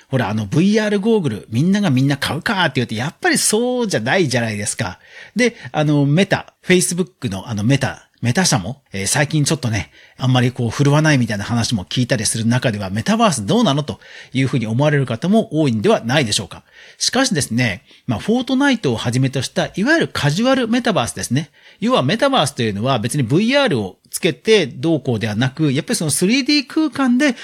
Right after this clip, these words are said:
まあ、いろんな体験ができるということで考えたときに、フォートナイトの、まあ、メタバース空間というものは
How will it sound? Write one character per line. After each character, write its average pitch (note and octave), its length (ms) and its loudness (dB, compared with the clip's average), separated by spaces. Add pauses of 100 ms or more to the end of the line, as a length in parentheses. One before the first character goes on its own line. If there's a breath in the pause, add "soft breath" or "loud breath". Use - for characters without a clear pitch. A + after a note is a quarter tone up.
(160 loud breath)
ま F3+ 80 -2
あ、 - 60 -8
い C#3 100 4
ろ G3 100 2
ん A3 60 2
な A3+ 100 0
体 G#3+ 220 -2
験 G#3+ 140 0
が G#3+ 100 2
で G#3+ 80 0
き A#3 100 -2
る G#3 80 0
と G#2 140 -6 (560 soft breath)
い F#3+ 100 2
う G#3 100 2
こ G#3+ 140 -2
と G#3 320 -2
で A#3+ 200 2
考 F#3 400 -2
え F#3 100 2
た C#3+ 100 -2
と B2+ 80 -4
き B2 140 -4
に、 G#3 320 4 (260 loud breath)
フ F3 120 2
ォ - 20 4
ー - 20 0
ト F#3 120 0
ナ F3 80 4
イ D3 40 0
ト - 80 -4
の、 F#2+ 160 -6 (160)
ま A#2 120 -4
あ、 - 20 2
メ A#2+ 120 4
タ D#3 120 2
バ D3 140 4
ー - 20 2
ス - 100 -2
空 C#3 160 0
間 A2+ 180 -2
と - 120 -18 (160)
い B2 100 2
う B2+ 60 4
も B2 100 2
の A2+ 100 2
は C3+ 260 2